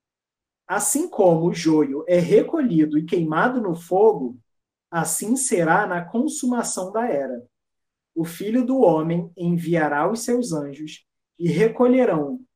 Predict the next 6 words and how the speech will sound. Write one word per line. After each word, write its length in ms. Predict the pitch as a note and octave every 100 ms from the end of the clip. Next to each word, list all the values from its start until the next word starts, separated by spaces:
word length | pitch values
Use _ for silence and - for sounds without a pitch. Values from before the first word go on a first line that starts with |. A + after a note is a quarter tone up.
| _
do 120 | - B3+
seu 260 | - F3
reino 560 | D3 D#3 G#3+ F#3+ C#3 - _ _ _ _ -
todos 500 | E3 A#3 B3+ B3+ A3+
os 180 | B3
escândalos 1000 | B3+ - - G3+ G3 F#3+ G3 G3+ F3 -